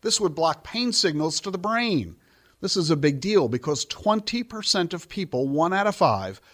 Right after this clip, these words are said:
suffer from chronic pain, often due to surgery or an injury. Many, as we know, turn to opioids, which are highly addictive. Misuse leads to fatal overdose. Thirteen thousand people died just here in the U S alone from overdoses last year.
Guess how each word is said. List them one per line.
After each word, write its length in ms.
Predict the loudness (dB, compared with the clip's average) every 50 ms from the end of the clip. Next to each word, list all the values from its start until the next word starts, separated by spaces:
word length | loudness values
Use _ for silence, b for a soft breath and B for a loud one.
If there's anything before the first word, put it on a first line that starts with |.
| b b b
suffer 560 | -8 -4 -4 -2 2 2 2 2 0 -2 -6 -4
from 200 | -4 -6 -8 -8
chronic 600 | -8 -10 -4 0 0 0 0 0 -4 -8 -14 -18
pain, 500 | -12 -8 -4 -4 -2 -2 -2 -4 -6 -10 b b b b b b -2
often 300 | 0 0 0 0 0 0
due 140 | 0 0 0
to 80 | 0
surgery 580 | -2 0 2 2 2 2 2 0 0 0 -2 -2
or 180 | -2 -4 -4
an 80 | -6 -6
injury. 600 | -2 0 0 2 2 0 0 -2 -2 -4 -6 b b b b b b b b b
Many, 400 | 0 4 4 4 4 4 2 2
as 140 | 0 0 2
we 120 | 2 4 4
know, 240 | 6 6 6 4
turn 240 | 4 2 0 0 0 0
to 60 | 2
opioids, 680 | 2 2 2 2 0 0 0 0 -4 -6 -8 -8 -8
which 220 | -6 -6 -8 -6
are 120 | -6 -8 -8
highly 580 | -10 -10 -8 -2 0 2 2 2 2 2 2 2
addictive. 520 | 2 0 -2 -2 -4 -6 -8 -6 -8 -10 b b b b b
Misuse 560 | -2 0 0 2 2 4 6 6 4 4 2 0
leads 260 | 0 0 0 -2 -4
to 100 | -6 -8
fatal 440 | -10 -6 -2 0 0 2 2 2 2
overdose. 540 | 2 2 2 0 0 -2 -4 -4 -4 -6 -4
Thirteen 560 | -2 -4 -4 -4 -6 -6 -4 0 0 0 0
thousand 760 | -2 -6 -8 -6 -2 0 2 4 4 2 2 0 -2 -2 -4 -6
people 500 | -6 -4 -4 -4 -2 -4 -4 -6 B B B B B B -6 _
died 420 | 2 4 4 4 4 4 4 2
just 300 | 2 0 2 2 2 2
here 220 | 2 4 4 6 6
in 80 | 4
the 60 | 4 4
U 200 | 4 4 4 4
S 140 | 2 2
alone 480 | 0 0 0 2 4 4 4 4 2 0
from 180 | -4 -6 -6 0
overdoses 680 | 2 2 2 2 0 -2 -4 -6 -6 -8 -8 -8 -8 -8
last 300 | -8 -6 -6 -6 -6 -6
year. 220 | -6 -6 -8